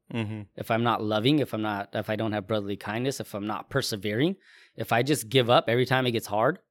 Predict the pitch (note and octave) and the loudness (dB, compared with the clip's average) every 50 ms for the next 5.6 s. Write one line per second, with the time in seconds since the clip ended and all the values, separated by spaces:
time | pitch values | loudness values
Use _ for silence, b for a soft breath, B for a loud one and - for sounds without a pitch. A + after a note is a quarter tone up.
0 | _ _ _ _ - A2+ B2 A#2+ B2+ E3+ F3 D#3 D3 B2+ A2+ - A#2 B2 B2+ C#3 | _ _ _ _ -6 -2 -2 0 4 4 6 6 4 4 0 -2 0 2 2 2
1 | C3+ - B2 A#2 G#2 - B2 C#3+ A3 - - - A2 G2+ G2 G2+ G2 G2 F#2+ F#2 | 2 0 -2 -4 -4 -2 -2 -2 -2 -2 -4 -4 -4 -2 -2 -4 -4 -4 -6 -4
2 | G2 F#2+ F#2 F2+ F#2 G2+ G#2+ G#2 G2+ A2+ B2 A#2 G#2+ F#2+ - - A2+ G#2 - - | -4 -6 -6 -6 -6 -6 -6 -4 -4 -2 -2 -2 -4 -6 -8 -8 -8 -8 -8 -10
3 | b b b b b b b b b b _ _ _ _ _ - - G#2 A2+ C#3 | b b b b b b b b b b _ _ _ _ _ -18 -10 -2 2 2
4 | D3+ C#3 - - D#3+ D#3 D3+ C#3+ C3 G#2+ - - _ _ - C3 C3 A#2+ A#2 A2+ | 2 2 4 4 4 6 6 4 2 0 -4 -14 _ _ -2 0 0 0 0 0
5 | A2+ A2+ A#2+ C3 C3+ C3 B2+ A#2+ A2 - - | 2 4 4 6 6 6 4 2 2 0 -4